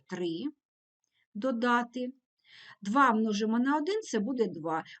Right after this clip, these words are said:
Отже, ми отримаємо відповідь п'ять тридцятих. Як ми бачимо, п'ять тридцятих — це скоротній дріб, який можна скоротити на п'ять. Тобто п'ять ділимо на п'ять, це буде один,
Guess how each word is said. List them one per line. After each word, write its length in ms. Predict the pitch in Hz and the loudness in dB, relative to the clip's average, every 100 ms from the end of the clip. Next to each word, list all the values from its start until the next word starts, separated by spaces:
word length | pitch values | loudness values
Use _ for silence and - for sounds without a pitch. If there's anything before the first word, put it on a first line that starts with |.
| - | -2
Отже, 260 | 440 320 | 2 6
ми 180 | 277 262 | 6 6
отримаємо 680 | 254 262 262 233 226 220 220 | 2 0 4 4 4 4 2
відповідь 600 | 226 359 359 370 349 - - | 2 0 -2 -2 -2 -4 -4
п'ять 680 | 226 202 208 226 254 - - _ _ - | 0 4 4 4 2 -10 -20 _ _ -2
тридцятих. 840 | 233 254 - - 196 117 - 92 - - - | 0 0 -2 0 0 0 -4 -20 -20 -20 -12
Як 180 | 226 359 | -4 -4
ми 180 | 381 453 | -2 0
бачимо, 480 | 349 285 277 285 277 - | 4 2 2 0 0 0
п'ять 300 | 302 403 - | 0 0 -2
тридцятих — 680 | 285 262 - 233 220 233 339 | -2 -2 0 2 2 0 -12
це 220 | - 330 | -4 -2
скоротній 680 | 381 - 247 262 277 320 277 | -2 0 2 2 2 -2 0
дріб, 280 | 190 170 - - - | -2 -2 -6 -20 -4
який 240 | 254 262 | 0 6
можна 360 | 285 339 277 262 | 6 6 2 0
скоротити 680 | - 247 233 220 339 370 359 | -2 0 2 2 0 0 0
на 220 | 214 247 | 2 0
п'ять. 440 | 269 214 190 156 123 - - | -2 -4 -2 -4 -6 -20 -2
Тобто 260 | 233 262 | 0 2
п'ять 400 | 311 - 339 233 | 0 4 4 4
ділимо 440 | 190 240 226 208 208 | 2 2 4 4 2
на 120 | 226 | -2
п'ять, 340 | 226 - 143 | -2 -4 -4
це 140 | - 220 | -4 -4
буде 280 | 208 208 185 | -2 -2 0
один, 480 | 170 143 131 240 | -2 -4 -6 -6